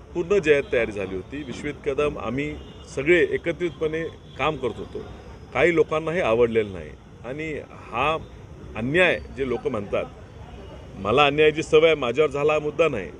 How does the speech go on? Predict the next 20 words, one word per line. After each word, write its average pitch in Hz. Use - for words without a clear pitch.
पण 151
हा 160
अन्याय 170
काँग्रेस 180
पक्षावर 208
झाला, 95
आमचे, 180
अ, 110
एकीवर 180
झाला. 104
आम्ही 143
एकत्र 175
येतोय 165
म्हणून 101
एवढं 156
पक्षासाठी 160
राबवून 120
निश्चितच 165
पक्षासाठी 147
विश्वित 143